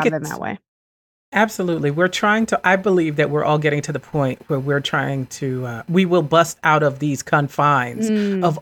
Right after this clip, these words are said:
Speaker 1: all of these labels
Speaker 2: Mm-hmm.
Speaker 1: because there's so much intersectionality and over, you know, it's just,
Speaker 2: Yeah.
Speaker 1: at some point, we just have to realize we're all the same race.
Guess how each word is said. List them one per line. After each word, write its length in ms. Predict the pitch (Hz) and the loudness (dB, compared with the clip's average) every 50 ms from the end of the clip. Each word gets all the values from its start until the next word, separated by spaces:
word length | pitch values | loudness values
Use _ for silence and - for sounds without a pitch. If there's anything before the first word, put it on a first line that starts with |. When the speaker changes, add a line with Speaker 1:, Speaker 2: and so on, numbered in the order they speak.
| - - | -2 0
Speaker 1:
all 540 | 180 180 175 170 175 175 170 165 156 151 139 | 4 6 8 8 8 8 8 6 6 4 2
of 160 | 151 139 139 | -2 -4 -4
these 260 | 143 131 131 117 123 | -6 -6 -6 -6 -8
labels 800 | 135 131 139 147 151 156 151 151 127 123 107 - - - - - | -4 -2 0 0 2 2 0 0 -2 -4 -8 -10 -12 -18 -18 -12
Speaker 2:
Mm-hmm. 300 | - 185 175 165 165 160 160 - _ | -10 -8 -6 -6 -6 -8 -10 -4 _
Speaker 1:
because 400 | 180 180 175 - 196 175 160 147 | 0 0 2 4 4 4 4 4
there's 240 | - 175 160 151 151 | 2 2 2 2 0
so 320 | - - - 180 196 208 | -2 2 2 4 4 2
much 420 | 185 160 147 135 - - - - - | 2 2 0 0 0 -4 -8 -6 -2
intersectionality 1300 | 165 156 139 131 - 131 120 - - 139 123 - - - 143 135 131 131 123 127 123 127 123 131 120 | 0 0 0 0 -4 -6 -6 -4 -4 -4 -4 -4 -6 -6 -6 -6 -6 -6 -6 -6 -6 -6 -6 -4 -4
and 160 | 123 123 123 - | -4 -4 -6 -4
over, 520 | - 151 160 147 131 143 135 127 139 151 - | 0 2 2 2 2 0 -2 -2 -2 -2 0
you 120 | - 202 214 | 0 0 0
know, 100 | - - | 2 2
it's 240 | - 208 - - | 0 0 0 -2
just, 340 | - - 202 180 180 208 190 | -2 0 0 2 2 0 -2
Speaker 2:
Yeah. 80 | - - - - | -6 -12 -8 0
Speaker 1:
at 160 | - 202 - - | 0 0 0 0
some 300 | - - 247 254 254 233 | 0 2 2 2 2 0
point, 500 | - - - 233 226 185 147 147 - 165 | -4 2 4 4 6 6 4 0 0 0
we 140 | 185 214 202 | -2 0 2
just 180 | 226 220 - | 0 0 0
have 180 | - 190 185 - | 0 -2 -2 -2
to 100 | - 170 | -4 -4
realize 720 | 165 175 180 180 156 139 127 127 131 127 127 131 131 - - _ _ - | -2 0 0 2 2 2 0 0 0 -2 -2 -4 -8 -10 -14 _ _ -2
we're 200 | 160 196 - - - | 2 2 2 4 6
all 180 | 180 175 180 | 6 6 6
the 100 | 190 202 | 6 2
same 280 | 196 - 226 220 208 185 | 0 0 0 0 0 0
race. 420 | 156 147 147 143 143 - - - | 0 0 0 -2 -4 -8 -14 -18